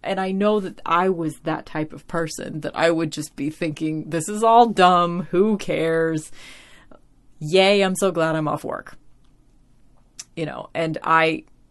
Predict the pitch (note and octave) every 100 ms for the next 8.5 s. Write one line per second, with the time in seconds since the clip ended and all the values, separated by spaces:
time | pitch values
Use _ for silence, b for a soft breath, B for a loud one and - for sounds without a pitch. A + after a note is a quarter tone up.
0 | _ _ _ - F3 F3 D#3+ - G#3+ G3
1 | G#3 A3+ A3+ G#3+ A3 F#3+ D3+ - D3+ -
2 | D3+ E3 F3+ F#3 F#3+ F#3+ F3+ G3 G#3 G#3
3 | - E3+ E3+ F3+ F#3+ G#3+ A3 - B B
4 | B B A#3 A3 - G#3 G3 - G3+ G3
5 | - G3 - - A3 G#3+ G#3 G3+ G3 F3+
6 | F3 D#3+ D#3+ D#3 E3 D3+ C#3 C#3+ D3 D#3+
7 | D3+ D#3 D3+ D3+ D3+ D3+ - - D#3 D3+
8 | C#3+ - - - -